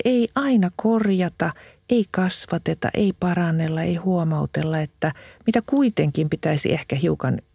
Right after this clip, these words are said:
yrittää ja parantaa itsessä tai käytöksessä, vaikkapa sitä rohkeutta. Eli lapsi saa puhua ja olla tavalla, jolla puhuu ja on. Nämäkin vaihtelee ikävaiheittain.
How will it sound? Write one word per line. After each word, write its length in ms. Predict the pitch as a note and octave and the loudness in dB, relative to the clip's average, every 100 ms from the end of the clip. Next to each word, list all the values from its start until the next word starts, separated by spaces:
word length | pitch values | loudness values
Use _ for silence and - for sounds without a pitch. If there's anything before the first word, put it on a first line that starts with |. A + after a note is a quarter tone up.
| _ | _
yrittää 520 | D#3+ C#3+ - _ C3 | 0 0 -4 _ -2
ja 140 | C#3+ D3 | -2 0
parantaa 500 | D#3 D3 C#3 - B2 | 0 0 0 0 -2
itsessä 460 | D3 - - - - | -2 -4 -4 -4 -2
tai 180 | G#2 | -4
käytöksessä, 680 | D3 D3 C#3 - - E3 - | 0 0 0 -2 -4 -6 -2
vaikkapa 340 | F#3+ F3 A3 G3 | -2 0 0 -2
sitä 200 | D#3 C3+ | -2 -2
rohkeutta. 720 | A#2 C3 - - - _ - - _ _ _ - | -2 -4 -12 -20 -20 _ -18 -18 _ _ _ 0
Eli 260 | G3+ G#3 | 2 4
lapsi 320 | A3+ C#4 - G#3 | 2 0 -2 -2
saa 200 | G#3 G#3 | 0 0
puhua 440 | C#4+ B3+ F#3 F3 D#3+ - _ _ | -2 -2 0 0 -2 -8 _ _
ja 120 | F#3 - | -4 0
olla 300 | A#3 A3+ G3 - | 2 2 0 0
tavalla, 420 | F#3+ E3 D3+ D3 C#3 - _ _ | 0 2 2 0 -2 -6 _ _
jolla 260 | D#3 C#3+ C#3 | 0 0 0
puhuu 380 | E3+ C3+ C#3 C#3 | -2 -2 0 0
ja 140 | D3 - | 0 0
on. 340 | E3 C#3+ - D3+ - _ _ - | 0 0 -2 -4 -10 _ _ 0
Nämäkin 420 | B3 C4+ G#3+ G#3 | 2 4 2 0
vaihtelee 800 | B3+ C4+ E3 - C3 C3 B2 C#3 - - | 2 2 0 -4 -4 0 0 -2 -4 -2
ikävaiheittain. 1040 | D3+ C#3 B2+ - D3+ D#3 - - - - | 0 0 0 0 -2 -4 -6 -10 -16 -16